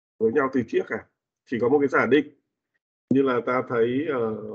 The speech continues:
cái dòng trên này này, tức là giữa A S và V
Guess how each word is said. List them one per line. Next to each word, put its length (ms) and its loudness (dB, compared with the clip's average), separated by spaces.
cái 180 0
dòng 300 -4
trên 240 6
này 120 0
này, 140 0
tức 180 -8
là 400 -6
giữa 160 4
A 420 2
S 40 -20
và 120 -2
V 100 0